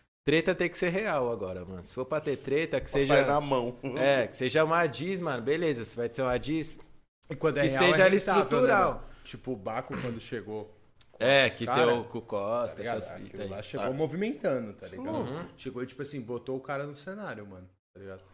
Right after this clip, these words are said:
Speaker 1: O Rafa Moreira também, mano, ele
Speaker 3: Rafa
Speaker 1: veio muito
Speaker 3: Moreira,
Speaker 1: nessa
Speaker 3: mano.
Speaker 1: bala.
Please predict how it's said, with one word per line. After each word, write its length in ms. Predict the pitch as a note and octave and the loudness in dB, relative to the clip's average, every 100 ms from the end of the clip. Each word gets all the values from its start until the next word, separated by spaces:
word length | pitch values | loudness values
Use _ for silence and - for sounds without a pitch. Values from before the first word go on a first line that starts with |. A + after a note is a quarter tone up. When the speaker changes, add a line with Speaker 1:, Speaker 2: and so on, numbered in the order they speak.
| _ _ _ | _ _ _
Speaker 1:
O 60 | B2+ | -2
Rafa 320 | C3 B2+ C3 | 0 0 -2
Moreira 420 | C3 B2 B2+ C3+ | 0 -2 0 -2
também, 380 | - A2+ A2+ A#2+ | -4 -6 -6 -6
mano, 200 | A#2+ G#2+ | -6 -8
ele 120 | G#2 | -6
Speaker 3:
Rafa 120 | A#2 A2 | -6 -6
Speaker 1:
veio 120 | A2+ | -6
muito 160 | A2+ A2+ | -6 -8
Speaker 3:
Moreira, 160 | A2+ A#2 | -8 -8
Speaker 1:
nessa 180 | A2+ A2 | -8 -10
Speaker 3:
mano. 120 | G2 | -8
Speaker 1:
bala. 480 | G#2 A2 A2 G#2 | -6 -6 -8 -12